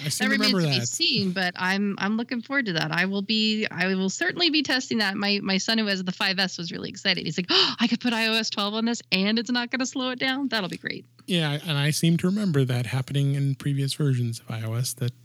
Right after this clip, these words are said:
Speaker 1: uh,
Speaker 2: Mm-hmm.
Speaker 1: yeah, my four S is slow, slowed down now, uh, since I installed I O S nine.
Speaker 2: Even my six S <laughs> was like, it,
Speaker 1: Yeah.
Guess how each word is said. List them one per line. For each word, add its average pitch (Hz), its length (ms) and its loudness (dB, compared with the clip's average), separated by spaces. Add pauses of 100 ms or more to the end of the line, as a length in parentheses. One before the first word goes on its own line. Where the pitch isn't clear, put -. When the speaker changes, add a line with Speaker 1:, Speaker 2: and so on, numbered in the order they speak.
(140)
Speaker 1:
uh, 131 180 2
Speaker 2:
Mm-hmm. 135 240 -2
Speaker 1:
yeah, 214 300 -2
my 165 340 -2
four 190 300 -4
S 220 240 -2
is 131 100 0
slow, 113 260 -2
slowed 135 380 2
down 190 260 2
now, 170 260 2
uh, 131 140 0
since 127 280 -4
I 131 100 -4
installed 135 480 -6
I 151 140 -4
O 175 120 -2
S 180 140 -6
nine. 196 260 -2
Speaker 2:
Even 311 220 2
my 220 140 6
six - 420 -2
S 311 420 -2
<laughs> - 140 -12
was - 160 -12
like, 262 200 0
it, 254 120 0
Speaker 1:
Yeah. - 140 -10